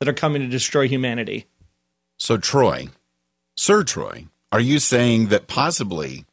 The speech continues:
Speaker 2: because all along you've been talking about this third faction we might find, are you saying this could go the direction of Falling Skies and we could have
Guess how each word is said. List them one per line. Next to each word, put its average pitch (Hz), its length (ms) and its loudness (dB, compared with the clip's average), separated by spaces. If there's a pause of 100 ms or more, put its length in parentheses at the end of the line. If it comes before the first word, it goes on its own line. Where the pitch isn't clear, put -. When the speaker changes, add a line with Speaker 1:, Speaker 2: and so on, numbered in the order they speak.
(500)
Speaker 2:
because 113 260 -2
all 151 280 2
along 123 340 4
you've 98 140 0
been 98 160 0
talking 104 340 0
about 90 240 0
this 87 200 -4
third 107 300 0
faction 95 460 -4
we 82 80 -4
might 82 260 -4
find, 76 400 -4 (380)
are 117 100 2
you 151 160 0
saying 127 360 0
this 147 180 2
could 156 300 2
go 151 220 2
the 131 100 -2
direction 117 500 -2
of 101 100 -4
Falling 117 380 0
Skies 104 480 -2
and 98 100 -2
we 123 120 0
could 120 160 -2
have 101 420 0